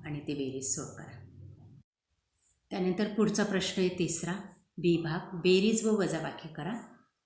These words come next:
चार गुणांसाठी. बघा पहिलं,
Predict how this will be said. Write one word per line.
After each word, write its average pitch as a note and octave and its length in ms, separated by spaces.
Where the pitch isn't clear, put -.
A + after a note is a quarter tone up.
चार D3+ 300
गुणांसाठी. C3 540
बघा D#3+ 320
पहिलं, D#3 380